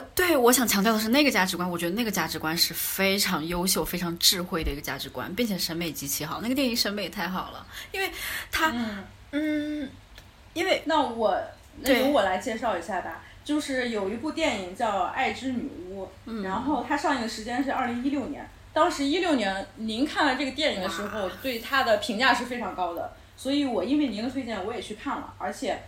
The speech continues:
Speaker 2: 我也会把您在豆瓣儿的这个评论也贴到 episode notes 里边，大家也可以看一下。就是在这部电影里面有一句核心的，呃，一个主题，其实是在一场仪式里边儿的。然后这个仪式里边儿就是有一个人说，所有的女巫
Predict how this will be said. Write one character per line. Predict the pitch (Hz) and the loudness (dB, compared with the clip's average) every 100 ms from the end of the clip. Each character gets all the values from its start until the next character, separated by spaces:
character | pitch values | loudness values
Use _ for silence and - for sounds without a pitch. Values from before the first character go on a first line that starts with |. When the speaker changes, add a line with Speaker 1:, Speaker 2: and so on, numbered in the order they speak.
| - 202 | -14 -4
Speaker 2:
我 | 262 | -2
也 | 233 | -2
会 | 277 220 | -2 0
把 | 185 160 | 0 -2
您 | 175 196 | -6 -8
在 | 220 220 | -2 -2
豆 | - 180 | 0 -2
瓣 | 240 | 0
儿 | 208 | 0
的 | 170 | 0
这 | 214 185 | -4 -4
个 | 160 143 | -4 -6
评 | - 196 170 | -8 -10 -6
论 | 226 190 147 - | -4 -2 -4 -8
也 | 156 151 - | -10 -12 -12
贴 | - 220 | -8 -4
到 | 214 165 | -2 0
episode | 214 233 196 175 | -2 -2 -6 -4
notes | 208 196 175 | -6 -6 -8
里 | |
边， | 151 156 | -10 -6
大 | 190 | -4
家 | 180 | -4
也 | 151 - | -4 -8
可 | |
以 | 170 | -10
看 | - - 156 | -8 -8 -6
一 | |
下。 | 147 - - | -8 -12 -12
就 | 262 | -6
是 | 269 | -4
在 | 254 254 | -2 -2
这 | 302 | -4
部 | 247 | -2
电 | 277 240 | -2 -2
影 | 175 | -4
里 | |
面 | 165 175 180 | -8 -8 -8
有 | 160 | -6
一 | 175 | -6
句 | 226 247 | -6 -8
核 | 247 - 185 | -8 -6 -4
心 | 285 277 | -2 -2
的， | 214 160 - - - - | 0 -4 -6 -18 -20 -16
呃， | 165 156 156 151 156 | -10 -8 -8 -8 -8
一 | |
个 | 190 | -6
主 | 208 160 | -6 -8
题， | 143 170 170 | -12 -10 -8
其 | 175 202 | -8 -8
实 | 233 | -8
是 | 240 226 | -8 -6
在 | 208 220 | -2 0
一 | 214 | 0
场 | 196 160 165 | -6 -10 -10
仪 | |
式 | 226 - | -8 -6
里 | 175 | -6
边 | 147 156 | -6 -8
儿 | 147 | -8
的。 | - - - - | -14 -20 -20 -12
然 | 196 226 | -6 -4
后 | |
这 | 269 | -4
个 | 247 | -4
仪 | 196 220 | -4 -6
式 | - 294 | -6 -4
里 | 190 | -4
边 | 151 | -4
儿 | 160 160 | -4 -4
就 | 226 | -8
是 | 196 160 | -6 -6
有 | 175 165 | -4 -4
一 | 214 | -4
个 | |
人 | 220 175 | -4 -6
说， | 196 185 | -6 -6
所 | 196 240 294 | -4 -2 0
有 | 226 | 0
的 | 214 | -4
女 | 170 | -6
巫 | 151 190 | -8 -8